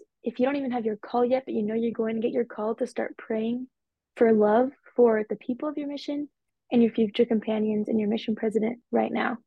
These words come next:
And I can testify that I started doing that when I was taking his class. And as soon as I read my mission call, I was just filled with love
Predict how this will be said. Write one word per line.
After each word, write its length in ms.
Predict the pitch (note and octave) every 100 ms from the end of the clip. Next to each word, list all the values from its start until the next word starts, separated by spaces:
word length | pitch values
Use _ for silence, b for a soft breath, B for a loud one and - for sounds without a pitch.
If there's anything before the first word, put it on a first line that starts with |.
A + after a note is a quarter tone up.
| _ _ _ _ _ _ _ _ _ _ -
And 400 | B3+ A3+ A3 G#3 A#3+ _ _ _ _ _ _
I 80 | -
can 180 | A#3+ C#4
testify 520 | A#3+ A#3 - - B3+
that 140 | A#3+ -
I 120 | A#3+
started 340 | - B3 A#3+
doing 260 | G3 A3 A3
that 200 | A3+ -
when 100 | A3
I 100 | A3+
was 100 | G#3+
taking 320 | - A3+ A3+
his 160 | A3 G#3+
class. 400 | - A3+ A3+ A#3+ _ _ b b b
And 100 | A#3+
as 160 | A#3+ A#3
soon 200 | - A#3+
as 120 | A#3
I 140 | A#3+ A3
read 280 | A3+ A3
my 120 | A3+ A3
mission 420 | G#3+ G#3+ C4 C4+
call, 380 | - D4 D4 _ _ _ _ _ _ _ -
I 140 | A3+
was 200 | A#3 A3 -
just 220 | - -
filled 220 | B3+ A3
with 220 | A3+ -
love 300 | A3+ G#3+ G#3